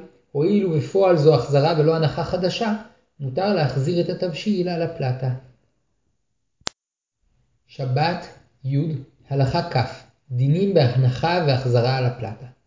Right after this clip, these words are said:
כפי שלמדנו בהלכה הקודמת, אם המאכל הונח לפני כניסת השבת על פלטה, גם לדעת המחמירים מותר להסירו ממנה ולחזור להניחו על גבה. לפיכך, אם המאכל היה מונח על צידי הפלטה,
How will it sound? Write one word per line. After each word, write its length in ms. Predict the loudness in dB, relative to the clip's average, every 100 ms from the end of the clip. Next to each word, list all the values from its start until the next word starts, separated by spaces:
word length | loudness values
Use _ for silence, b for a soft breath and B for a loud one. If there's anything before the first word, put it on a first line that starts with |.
| _ _ _ _ _
כפי 200 | -10 -6
שלמדנו 420 | -2 0 0 2
בהלכה 300 | 2 2 0
הקודמת, 480 | -2 0 2 2 0 -4 -20 _ -2
אם 100 | 2
המאכל 480 | 4 2 0 2 2
הונח 400 | 2 0 -2 -4
לפני 300 | -4 -4 -4
כניסת 360 | -4 -2 -2
השבת 380 | -2 0 0 2
על 120 | 0 -2
פלטה, 360 | 0 -2 -2 -4 -4 -14 _ _ _ _ _ _ _ _ -8
גם 240 | -4 -2
לדעת 320 | 0 0 0
המחמירים 640 | -2 -4 -4 -2 2 2 2 -4 -8
מותר 300 | -4 2 4
להסירו 520 | 4 2 2 6 8
ממנה 400 | 10 8 4 0 -6 -12 _ -2
ולחזור 400 | 0 2 4 4
להניחו 680 | 4 2 -2 2 4 4 2
על 160 | 0 2
גבה. 420 | 4 6 4 2 -6 -18 _ _ _ -10
לפיכך, 600 | -8 -4 -2 -2 -4 -10 _ _ _
אם 120 | 0 2
המאכל 440 | 2 2 0 0
היה 160 | 0 0
מונח 380 | 2 2 2
על 60 | 0
צידי 300 | 0 0 2
הפלטה, 520 | 2 0 -2 -2 -6